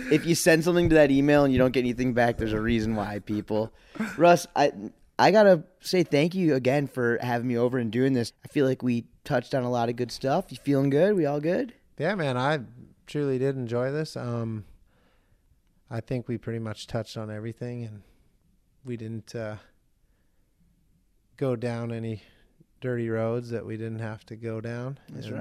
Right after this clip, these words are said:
Speaker 1: right.
Speaker 2: uh,
Speaker 1: Maybe a couple of wormholes, but not too many
Speaker 2: Yeah.
Speaker 1: dirty roads. That's a good thing.
Speaker 2: <laughs>
Speaker 1: That's a beautiful thing.
Speaker 2: No, man, I think it's sweet. Um,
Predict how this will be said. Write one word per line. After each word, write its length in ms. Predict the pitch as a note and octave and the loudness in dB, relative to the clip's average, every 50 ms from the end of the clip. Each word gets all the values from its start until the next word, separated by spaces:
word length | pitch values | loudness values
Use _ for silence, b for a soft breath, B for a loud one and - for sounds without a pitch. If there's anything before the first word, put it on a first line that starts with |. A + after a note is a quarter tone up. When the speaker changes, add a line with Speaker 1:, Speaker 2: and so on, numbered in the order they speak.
| G#2 G#2+ | -8 -8
Speaker 1:
right. 80 | A2 | -6
Speaker 2:
uh, 40 | A2 | -2
Speaker 1:
Maybe 220 | C3+ D#3 F#3+ G#3+ C4+ | 2 2 2 2 2
a 40 | C4 | 0
couple 280 | - B3 A#3 B3+ C4 | 2 0 2 2 2
of 60 | A#3 E3 | 2 4
wormholes, 600 | D3 C3+ B2+ A#2+ A2+ A#2+ B2 A#2 A#2+ C#3+ D#3 D3+ | 4 4 2 2 2 2 2 2 2 0 0 -2
but 140 | C#3 C#3 C3+ | -2 -2 -2
not 180 | C#3+ C#3 D3 - | -2 -4 -4 -4
too 120 | - D#3+ | -4 -4
many 140 | D3 C#3+ C#3 | -2 -2 -2
Speaker 2:
Yeah. 60 | C3 | -2
Speaker 1:
dirty 260 | A#2+ C3+ C3+ C3 B2+ | 0 0 0 0 0
roads. 460 | B2+ A#2+ A2 G#2+ G#2 F#2 F2+ F2+ G2+ A2 | 0 0 0 -2 -2 -4 -8 -10 -10 -12
That's 200 | A2 G#2+ - - | -10 -8 -4 -2
a 40 | |
good 200 | - F3+ E3 E3 | 0 0 0 -2
thing. 200 | B2+ F#2+ F#3+ G3+ | -4 -6 -4 -2
Speaker 2:
<laughs> 280 | - C3 C3 - G#3+ - - G3 - | -2 -2 -2 -4 -8 -6 -6 -8 -6
Speaker 1:
That's 140 | - B2 A#2 | -6 -6 -4
a 40 | A2+ | -4
beautiful 320 | A2 B2 A2+ A#2 G#2+ A2+ A2+ | -2 -2 -4 -4 -4 -4 -4
thing. 320 | A2 A2 A2 A2 A2+ A#2 - | -4 -4 -6 -8 -8 -6 0
Speaker 2:
No, 220 | D3 D#3+ E3 D#3+ | 2 4 4 6
man, 300 | C#3 C#3 C3 C3+ C3+ C3+ | 6 4 4 4 4 4
I 120 | C#3 C3+ C3+ | 2 2 0
think 220 | - D3 C3+ B2+ | 0 -2 -4 -2
it's 160 | C#3 B2+ - - | -4 -4 -4 -4
sweet. 340 | - C3+ B2+ C3 C3+ - - | -2 0 0 0 0 -2 -6
Um, 360 | A#2+ B2+ B2+ B2 A#2+ A#2 | -6 -4 -4 -4 -6 -8